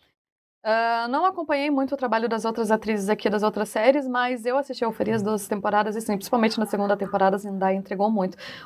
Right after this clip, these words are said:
Muito legal, que ela é a mulher mais jovem a ganhar dois Emmys. Ela já tinha ganhado por, pelo personagem dela em Euforia, da primeira temporada, e agora ela ganhou de novo. Isso eu achei bem bacana, e realmente ela é uma das principais atrizes, né,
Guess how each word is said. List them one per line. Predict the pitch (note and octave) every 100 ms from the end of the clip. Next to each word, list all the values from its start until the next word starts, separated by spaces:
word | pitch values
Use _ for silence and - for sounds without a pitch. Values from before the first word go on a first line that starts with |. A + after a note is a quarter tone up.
| -
Muito | G#3 C#4 A4+
legal, | A4 E4 D#4 G4 _ _ -
que |
ela | G#3+ A3
é |
a | A3+
mulher | A#3+ A#3
mais | A#3+ C#4+
jovem | C4 B3+ C#4
a | C#4
ganhar | D4+ D#4
dois | C#4 D#4+ A3+
Emmys. | F3 E3 E3 - -
Ela | F#3 G3+
já |
tinha | A3 C#4+ D4+
ganhado | B3+ A3 A#3+ B3+ _
por, | A3 G3+ G3+ F#3+ F#3
pelo | G#3 F#3+
personagem | G3+ G#3 G3 G3 F#3+
dela | F#3
em | F#3
Euforia, | F3+ - F#3 G#3
da | A#3
primeira | G#3 F#3+ F#3+
temporada, | F#3+ G3+ G3 G3
e |
agora | G#3 G#3
ela | G#3+
ganhou | G#3 G#3+ G#3+ A3 _ - - _ _
de | G#3+
novo. | B3 G#3 G3
Isso | G#3+
eu |
achei | G#3+ A3+ G#3
bem | A3+ C#4
bacana, | C#4+ - A#3
e |
realmente | C#4 D4+ B3 B3+
ela | C4+
é |
uma | D4
das | C#4 D4 D4
principais | C#4+ C#4+ - B3
atrizes, | A#3 - F#3 F3+
né, | F3+